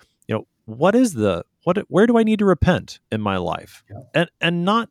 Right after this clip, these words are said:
Speaker 1: necessarily, at least this has been, you know, in, in thinking about it for myself and, and trying to help others who, who ask these questions,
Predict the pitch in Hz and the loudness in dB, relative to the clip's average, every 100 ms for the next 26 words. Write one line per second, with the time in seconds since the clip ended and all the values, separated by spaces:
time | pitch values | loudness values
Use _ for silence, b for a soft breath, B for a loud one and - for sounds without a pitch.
0 | _ 165 - 151 - 135 135 104 98 92 | _ -4 -4 -4 -2 0 2 2 0 -4
1 | 95 - _ _ _ _ _ b _ 135 | -8 -14 _ _ _ _ _ b _ -6
2 | 147 165 - 156 151 110 110 107 104 98 | 0 0 2 -2 -2 -2 -2 -2 -4 -4
3 | - 107 - 101 120 117 98 98 - 104 | -8 -12 -10 -10 -6 -2 -2 -4 -6 -10
4 | 90 87 - 104 98 - 87 - 95 - | -8 -8 -2 0 0 -2 -12 -12 -12 -6
5 | 110 104 90 85 - 107 110 90 - 92 | -6 -6 -6 -8 -4 -2 -2 -4 -6 -10
6 | 82 - 92 92 143 92 80 - 85 - | -10 -10 -8 -6 -4 -6 -12 -10 -10 -10
7 | 82 - - | -16 -18 -18